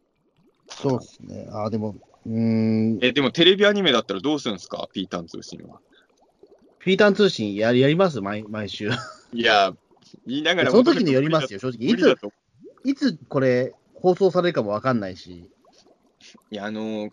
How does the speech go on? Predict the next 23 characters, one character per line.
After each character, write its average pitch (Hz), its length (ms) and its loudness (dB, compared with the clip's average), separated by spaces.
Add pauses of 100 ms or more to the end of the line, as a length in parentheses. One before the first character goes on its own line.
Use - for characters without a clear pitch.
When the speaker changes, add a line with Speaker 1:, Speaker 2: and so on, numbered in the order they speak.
(100)
Speaker 2:
太 269 200 2
郎 269 200 -2
の 240 160 -4 (160)
誕 220 220 0
生 208 140 -2
の 196 80 -2
映 175 180 2
画 190 120 -2
の 180 100 0
感 180 240 0
想 175 140 -4
会 143 120 2
は 104 80 2
で 113 100 -2
き 120 100 -4
る 110 140 -4 (140)
と 95 80 -6
思 92 160 -8
う 90 40 -10
ん 85 40 -14
で 82 80 -14
す - 80 -18
よ。 - 100 -16